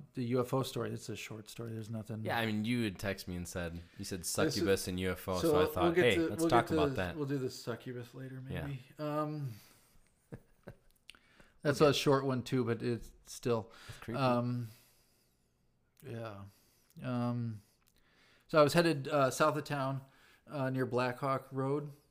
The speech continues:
Speaker 1: uh, to, uh, go to a friend's house, and it was still, it was evening, um, and I came to a stop sign, and I turned to look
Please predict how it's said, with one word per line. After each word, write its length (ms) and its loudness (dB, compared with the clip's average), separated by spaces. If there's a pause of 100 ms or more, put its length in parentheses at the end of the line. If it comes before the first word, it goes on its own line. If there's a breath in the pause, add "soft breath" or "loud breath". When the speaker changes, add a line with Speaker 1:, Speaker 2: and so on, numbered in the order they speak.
(640 soft breath)
Speaker 1:
uh, 400 -2
to, 340 -2 (240)
uh, 220 -6
go 120 -6
to 80 -4
a 40 -8
friend's 240 -10
house, 320 -8 (880 soft breath)
and 500 -2
it 60 0
was 120 -6
still, 460 0
it 80 -8
was 160 -4
evening, 480 -6 (420 loud breath)
um, 640 -6 (1500 soft breath)
and 640 -4 (1800)
I 60 -10
came 220 -6
to 100 -4
a 40 0
stop 420 -4
sign, 420 -6
and 100 -8
I 120 -6
turned 380 -8
to 200 -4
look 420 -6